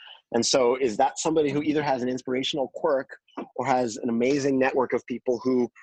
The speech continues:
are excited about them being a founder, who are willing to take below market rates or who are willing to take a risk behind this leader?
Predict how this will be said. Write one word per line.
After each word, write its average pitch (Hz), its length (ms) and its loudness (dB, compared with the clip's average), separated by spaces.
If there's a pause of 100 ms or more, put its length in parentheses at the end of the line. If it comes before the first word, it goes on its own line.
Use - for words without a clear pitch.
(220)
are 117 100 4
excited 127 400 0
about 120 400 0 (200)
them 127 360 2
being 123 300 0
a - 20 -4
founder, 117 540 -2
who 123 300 0 (360)
are 117 80 2
willing 131 320 2
to 120 80 -4
take 131 300 0 (260)
below 131 320 2
market 131 380 0
rates 127 580 -2
or 117 240 0
who 123 60 0
are 120 100 0
willing 127 260 -2
to 110 60 -8
take 120 220 -6
a 117 60 -2
risk 131 440 -2
behind 123 560 -4
this 113 220 -4
leader? 175 200 -4